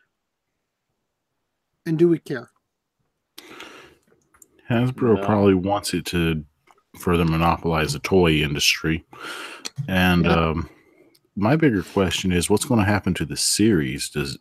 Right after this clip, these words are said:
Speaker 2: will it still be on Nickelodeon?
Speaker 1: I don't know.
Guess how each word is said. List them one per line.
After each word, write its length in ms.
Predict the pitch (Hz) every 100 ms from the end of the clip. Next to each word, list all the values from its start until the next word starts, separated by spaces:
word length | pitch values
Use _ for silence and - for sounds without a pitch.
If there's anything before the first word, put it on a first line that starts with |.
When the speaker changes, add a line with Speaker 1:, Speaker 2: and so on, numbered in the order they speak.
| -
Speaker 2:
will 200 | 92 80
it 60 | -
still 260 | - 82
be 140 | 73 73
on 160 | 73
Nickelodeon? 1400 | 67 - 73 71 85 98 104 110 117 123 123 123 120 113 - 151
Speaker 1:
I 40 |
don't 120 | 165 170
know. 220 | 214